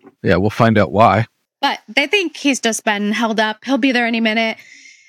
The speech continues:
Speaker 2: And they're, they're, they can both wait. And he's like, "You know, you can go if you want. Like, you don't need to be here." And she's like,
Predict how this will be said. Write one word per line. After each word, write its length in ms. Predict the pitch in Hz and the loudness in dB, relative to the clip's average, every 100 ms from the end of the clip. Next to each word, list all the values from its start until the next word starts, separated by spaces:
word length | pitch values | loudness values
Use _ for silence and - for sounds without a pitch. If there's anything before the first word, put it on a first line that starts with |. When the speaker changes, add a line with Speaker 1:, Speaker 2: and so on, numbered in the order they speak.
| _ - | _ -4
Speaker 2:
And 480 | 247 226 220 226 - | -4 -4 -4 -4 -4
they're, 340 | 202 247 240 | -2 -2 -2
they're, 220 | - 262 220 _ | -2 -4 -6 _
they 100 | 320 | -6
can 160 | 339 339 | -2 -2
both 240 | 247 226 208 | -2 -4 -2
wait. 420 | 233 226 226 - | -2 -2 -6 -4
And 200 | 240 262 | -2 0
he's 260 | 226 381 440 | 0 -2 0
like, 220 | 349 254 | -4 -4
"You 220 | - 370 | -4 -2
know, 120 | 320 | -2
you 160 | 247 285 - | -2 -4 0
can 180 | 392 240 | -2 0
go 200 | 277 330 440 | -4 -4 -6
if 120 | 330 | -4
you 140 | 254 | -2
want. 340 | 233 269 247 - | -2 -2 -4 -2
Like, 240 | 240 220 _ _ _ | -4 -4 _ _ _
you 240 | 254 339 554 | -4 -2 -2
don't 160 | 320 214 | -4 -4
need 180 | 202 202 | -4 -6
to 60 | |
be 220 | 196 214 214 | -4 -4 -2
here." 220 | 220 - | -4 -4
And 220 | - 240 262 | -4 -4 -4
she's 260 | 302 247 | -4 -2
like, 260 | 277 262 | -2 -2